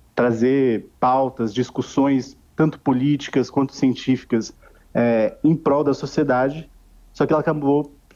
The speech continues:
mudando um pouco o destino que ela tava almejando. E virou a empresa comercial que a gente conhece hoje. Então, a OpenAI daquela época e de hoje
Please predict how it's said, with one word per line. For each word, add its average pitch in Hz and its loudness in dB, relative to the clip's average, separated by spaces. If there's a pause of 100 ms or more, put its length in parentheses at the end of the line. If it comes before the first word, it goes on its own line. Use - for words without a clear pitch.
(460)
mudando 175 2
um 170 0
pouco 143 0
o 127 2
destino 131 0
que 131 -2
ela 123 2
tava 120 0
almejando. 123 0 (800)
E 131 4
virou 123 2
a 123 2
empresa 123 0
comercial 127 0
que 127 -6
a 127 4
gente 127 0
conhece 127 0
hoje. 110 2
Então, 156 2
a 185 2
OpenAI 143 2
daquela 127 2
época - -2 (640)
e 160 4
de 147 0
hoje 131 0